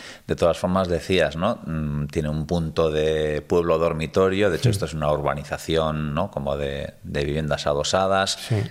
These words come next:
Speaker 1: que luego está el, el nucleíto,
Speaker 2: Con
Speaker 1: el,
Speaker 2: el Camino
Speaker 1: el
Speaker 2: de Santiago,
Speaker 1: cogollito.
Speaker 2: sí.
Speaker 1: Ajá. Pero no sé si los del pueblo de toda la vida, los rusos de toda la vida,
Speaker 2: <laughs> Sí.
Speaker 1: eh, os, os habéis integrado bien o, o todavía os ven un poco como, bueno,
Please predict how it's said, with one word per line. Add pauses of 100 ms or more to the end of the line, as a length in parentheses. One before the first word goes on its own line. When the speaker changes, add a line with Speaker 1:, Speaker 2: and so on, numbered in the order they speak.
Speaker 1:
que
luego
está
el,
el
nucleíto,
Speaker 2:
Con
Speaker 1:
el,
Speaker 2:
el
Camino
Speaker 1:
el
Speaker 2:
de
Santiago,
Speaker 1:
cogollito.
Speaker 2:
sí.
Speaker 1:
Ajá. (580)
Pero
no
sé
si
los
del
pueblo
de
toda
la
vida,
los
rusos
de
toda
la
vida,
Speaker 2:
<laughs>
Sí. (760)
Speaker 1:
eh,
os, (300)
os
habéis
integrado
bien
o,
o
todavía
os
ven
un
poco
como,
bueno,